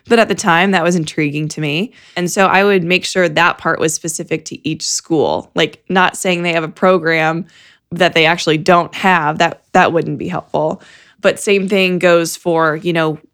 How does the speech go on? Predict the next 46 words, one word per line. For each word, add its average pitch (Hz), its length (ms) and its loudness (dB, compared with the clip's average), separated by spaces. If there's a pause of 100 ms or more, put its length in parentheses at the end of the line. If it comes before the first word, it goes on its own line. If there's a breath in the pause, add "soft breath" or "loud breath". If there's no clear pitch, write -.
(200)
at 180 140 -2
the 190 60 -2
beginning, 180 480 2
I 190 100 2
like 170 200 0
to 170 140 -4 (300)
make 165 300 -2
it - 140 -2
catchy. 202 600 -4
Like, - 180 -6
for 185 160 -4
Purdue, 196 760 2 (520 loud breath)
I 180 120 2
really 196 580 4
wanted 185 420 2
to 180 80 0
see 180 300 0
what 175 140 -4
their 180 100 -2
football 220 320 2
team 147 220 -10
was 135 160 -10
like. - 340 -10 (200)
I 156 100 -2
don't 160 100 -2
know. 202 120 0
That 143 160 -2
was 160 100 -6
just 160 160 -8
something 160 280 -8
that 160 120 -4
I 160 60 -2
wanted 165 240 -4
to 180 100 -8
know. 208 280 -2 (400 loud breath)
Um, 165 360 0
Wright 185 340 0
State 240 380 -2
was 180 140 2
another 175 300 2
school 170 280 0
that 170 100 0
I 170 100 2
had 160 140 -4
talked 156 280 -4
to. 196 280 -2